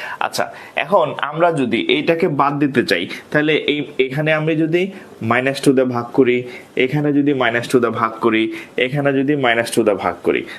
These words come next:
তাহলে কি হবে? এই মাইনাস টু আর এই মাইনাস টু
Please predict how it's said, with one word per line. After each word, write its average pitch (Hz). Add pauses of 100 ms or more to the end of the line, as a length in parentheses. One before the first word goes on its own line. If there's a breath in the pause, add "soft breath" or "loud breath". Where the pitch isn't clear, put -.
(100)
তাহলে 170
কি 175
হবে? 104 (380 loud breath)
এই 165 (100)
মাইনাস 156 (180)
টু 180 (560 loud breath)
আর 123
এই 143
মাইনাস 143
টু 196